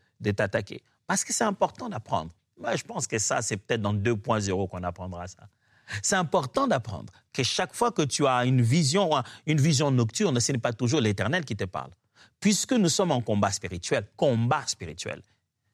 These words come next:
ce, la zone de songe est aussi un domaine, un terrain où le combat a lieu et que l'ennemi peut,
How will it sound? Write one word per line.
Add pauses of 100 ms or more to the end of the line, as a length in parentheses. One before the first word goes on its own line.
ce, (480)
la
zone
de (140)
songe
est
aussi (340)
un
domaine,
un
terrain
où
le
combat
a
lieu (800)
et
que
l'ennemi
peut,